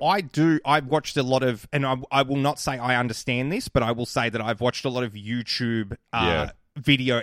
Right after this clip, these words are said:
Speaker 1: essays about this.
Speaker 2: Mm-hmm.
Speaker 1: I know that, um, apparently it's not all of Mickey Mouse. It's just
Speaker 2: No.
Speaker 1: the exact version of him that existed in nineteen twenty-four. So
Speaker 2: Steamboat Willie. So,
Speaker 1: I think
Speaker 2: like,
Speaker 1: that's it. I
Speaker 2: yeah.
Speaker 1: think it's, so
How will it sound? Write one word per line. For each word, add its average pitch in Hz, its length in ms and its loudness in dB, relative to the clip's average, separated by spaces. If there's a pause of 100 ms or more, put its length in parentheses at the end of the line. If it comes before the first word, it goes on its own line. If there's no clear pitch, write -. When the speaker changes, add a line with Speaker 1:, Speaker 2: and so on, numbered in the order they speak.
Speaker 1:
essays 120 460 -2
about 110 360 -2
this. 254 340 -4 (180)
Speaker 2:
Mm-hmm. 104 240 -6
Speaker 1:
I 147 160 2
know 139 440 -2
that, 120 360 0 (220)
um, 107 480 -4 (160)
apparently 147 640 0
it's 117 160 -12
not 127 280 2 (260)
all 127 360 0
of 110 160 -4
Mickey 110 280 -2
Mouse. 92 380 -8
It's 135 160 -8
just 113 120 2 (120)
Speaker 2:
No. 101 280 8
Speaker 1:
the 143 240 6
exact 131 480 -2
version 139 500 2
of 127 140 0
him 131 240 2
that 117 120 0
existed 113 600 -4 (100)
in 117 200 -4
nineteen 113 480 -2
twenty-four. 104 680 -4
So - 240 0
Speaker 2:
Steamboat 135 480 6
Willie. 101 400 2
So, - 160 -4
Speaker 1:
I 117 60 6
think 92 80 0
Speaker 2:
like, 92 180 2
Speaker 1:
that's 147 240 -2
it. 120 240 2
I 98 60 2
Speaker 2:
yeah. 92 60 0
Speaker 1:
think 139 180 2
it's, 117 100 -4
so 139 300 4